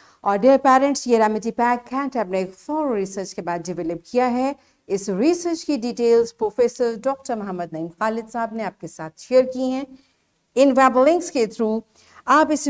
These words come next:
रिसर्च की डिटेल्स ज़रूर मुलाहिजा फरमाइए। हमारा आज का theme है travel and transport और हमारा एसएलओ है identify and match some pairs of describing words showing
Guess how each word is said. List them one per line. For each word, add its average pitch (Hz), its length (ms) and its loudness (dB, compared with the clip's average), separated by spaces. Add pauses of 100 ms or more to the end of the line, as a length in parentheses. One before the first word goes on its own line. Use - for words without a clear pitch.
रिसर्च 320 360 0
की 285 120 -2 (100)
डिटेल्स 240 440 -2 (100)
ज़रूर 214 220 0
मुलाहिजा 165 500 -6
फरमाइए। 165 560 -12 (720)
हमारा 277 300 4 (120)
आज 311 340 4
का 294 140 2
theme 294 460 -4
है 285 280 -2
travel 269 720 0 (160)
and 175 240 -6 (240)
transport 277 760 0 (360)
और 208 140 0
हमारा 196 320 -4 (160)
एसएलओ 294 460 -4
है 185 260 -4 (480)
identify 330 600 0 (240)
and 233 140 -4
match 220 320 0
some 226 360 -4 (140)
pairs 320 500 4
of 285 100 0
describing 170 680 -6
words 190 520 0 (880)
showing 320 360 6